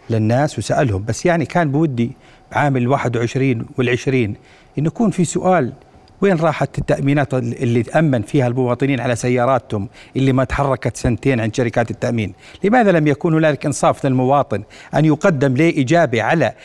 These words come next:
التأمينات للسيارات اللي كانت، آه، أمام بيوتهم سنتين ويدفعوا تأمين للشركات؟ ليش ما كانت الشركات تقدم للمواطن هذا الإحساس الجميل؟ هذا الأمر. الأمر الثاني، أنا أدعو الجميع إلى حوار في مجلس النواب، في لجنة الصحة النيابية، في عقلية،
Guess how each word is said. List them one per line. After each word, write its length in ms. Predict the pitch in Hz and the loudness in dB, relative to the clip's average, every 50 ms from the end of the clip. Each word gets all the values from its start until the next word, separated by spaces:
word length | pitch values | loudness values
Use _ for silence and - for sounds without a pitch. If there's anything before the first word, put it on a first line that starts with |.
| - - - | -16 -12 -10
التأمينات 580 | 135 - - 156 170 170 180 185 202 190 - 165 | -4 0 2 2 4 4 4 4 4 2 2 0
للسيارات 520 | 151 - - 165 165 170 180 175 165 - | -4 -2 0 0 2 2 2 2 0 -2
اللي 120 | 156 135 | -4 -4
كانت، 360 | - - 175 160 151 147 - 143 | -2 0 0 0 0 -2 -4 -4
آه، 180 | 151 147 127 - - - - - | -2 -2 -2 -4 -8 -8 -4 0
أمام 220 | 143 160 175 180 151 | 2 2 2 2 2
بيوتهم 500 | 151 135 139 180 190 - - - 147 135 | 2 2 2 2 0 0 0 -2 -2 0
سنتين 600 | - 160 151 135 - 190 196 185 196 208 208 180 - - - | 2 0 0 0 2 2 2 2 2 0 -2 -4 -6 -6 -2
ويدفعوا 520 | 160 156 185 240 277 269 - - 202 - | 0 4 4 4 4 2 0 -2 -2 -2
تأمين 480 | - - 190 180 185 214 233 240 220 - - - - - - | 0 0 0 0 2 2 0 0 -2 -4 -10 -18 -12 -6 -4
للشركات؟ 680 | 165 - - 202 202 226 - 285 285 254 151 - - | -2 0 2 2 2 2 2 2 4 4 2 2 0
ليش 160 | 208 240 - 208 | 0 0 0 0
ما 100 | 220 208 | 0 0
كانت 240 | - 220 202 - | 0 0 0 -2
الشركات 520 | 196 - - 208 185 185 - 202 196 175 - - - - - - - | -4 -2 0 0 0 0 2 2 2 2 0 -2 -14 -20 -20 -8 -2
تقدم 460 | - 160 - 220 208 165 190 180 175 | -2 0 2 2 2 4 2 2 2
للمواطن 440 | 175 170 165 170 175 180 180 185 170 | 2 2 2 4 2 2 2 2 2
هذا 180 | 175 170 165 170 | 2 2 0 0
الإحساس 380 | 143 - - - 180 160 - | -4 -4 -2 0 0 0 0
الجميل؟ 480 | 147 127 151 156 175 220 190 107 98 - - - - - - - | -2 0 0 0 2 2 0 0 -2 -6 -14 -20 -20 -20 -8 -2
هذا 220 | - 175 180 180 | 0 2 2 2
الأمر. 340 | 180 180 170 185 160 135 127 | 2 0 0 0 0 0 -2
الأمر 300 | 127 135 185 226 226 226 | -2 0 0 2 2 2
الثاني، 680 | 220 208 - - 226 214 208 190 175 170 - - 180 | 0 0 2 2 2 4 4 2 0 -2 0 0 0
أنا 140 | 175 175 170 | 0 2 0
أدعو 200 | 175 147 156 160 | 0 0 -2 -2
الجميع 360 | 156 147 - 160 156 160 135 120 139 | -2 0 -2 0 0 0 -2 -2 -2
إلى 140 | 135 127 123 | 0 0 0
حوار 280 | - - 139 143 135 | 0 0 0 0 0
في 120 | - - 131 | 0 -2 -4
مجلس 300 | 123 123 113 113 - - | -4 -4 -4 -6 -8 -6
النواب، 360 | 117 117 117 120 127 143 160 - - - - - - - - | -6 -6 -4 -2 -2 -2 -2 -4 -10 -20 -20 -20 -10 -6 -4
في 60 | 131 | -2
لجنة 240 | 131 131 135 135 - - | -2 0 -2 -2 -2 -4
الصحة 300 | 110 - - 120 - 131 | -6 -4 -4 -4 -4 -2
النيابية، 540 | 127 120 120 123 123 127 123 131 160 175 160 | -2 -2 -2 0 0 0 0 0 0 -2 -2
في 160 | - - 117 | -2 -2 0
عقلية، 360 | 107 123 - - 156 160 | 0 0 -2 -2 -2 -2